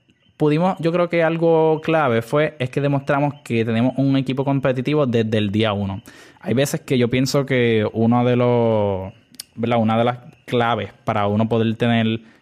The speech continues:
éxito a nivel de liga, especialmente, ¿verdad? Pues como estas temporadas son un poquito cortitas, no hay mucho, no hay muchos calendarios que sean de más de ocho juegos, ¿entiendes? Casi siempre son,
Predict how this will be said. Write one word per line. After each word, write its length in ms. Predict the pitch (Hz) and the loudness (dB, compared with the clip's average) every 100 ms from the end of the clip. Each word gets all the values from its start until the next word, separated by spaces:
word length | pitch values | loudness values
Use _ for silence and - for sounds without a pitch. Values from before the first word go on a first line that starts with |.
| _ - | _ -6
éxito 1080 | 120 - 120 120 113 110 107 104 98 101 - | -6 -2 0 2 2 2 0 -2 -4 -8 -4
a 100 | 117 | 0
nivel 280 | 113 113 110 | 2 2 2
de 120 | 113 | 0
liga, 220 | 113 110 | 0 0
especialmente, 720 | 107 - - 113 113 110 113 | -2 -4 -4 0 0 0 -2
¿verdad? 220 | 107 127 131 | 0 -2 -4
Pues 100 | - | -4
como 240 | 113 104 | -2 -2
estas 160 | 101 113 | -4 -4
temporadas 460 | 120 117 117 117 | -2 0 0 0
son 300 | 123 120 117 - - - _ - | -2 0 -2 -4 -20 -20 _ -4
un 160 | 120 | -2
poquito 320 | 120 113 120 | 0 -2 -2
cortitas, 380 | 113 110 123 113 | 0 0 -2 -2
no 140 | 104 110 | 0 2
hay 100 | 110 | 2
mucho, 960 | 113 110 - 117 107 104 98 92 92 117 - _ - _ - | 2 0 0 0 0 0 -2 -6 -10 -16 -20 _ -20 _ -10
no 140 | 113 | 0
hay 80 | 113 | 2
muchos 400 | 120 123 131 120 - _ _ _ _ _ - | 2 0 -2 -4 -6 _ _ _ _ _ -4
calendarios 580 | 123 117 117 120 113 | -2 0 0 0 -2
que 100 | - | -4
sean 340 | 107 113 110 110 | -4 -2 -2 0
de 420 | 104 101 98 92 _ _ _ | 0 -2 -4 -8 _ _ _
más 320 | 107 110 113 113 | -2 0 0 0
de 240 | 110 107 | 0 2
ocho 260 | 110 - 101 | 0 -2 -2
juegos, 320 | 113 98 98 | 0 -2 -4
¿entiendes? 460 | 107 101 117 98 98 | -6 -2 -2 -4 -6
Casi 260 | 104 104 | -8 -6
siempre 300 | 113 113 107 | -4 -4 -4
son, 800 | 101 113 107 101 98 95 92 92 | -4 -2 -2 -2 -4 -6 -10 -14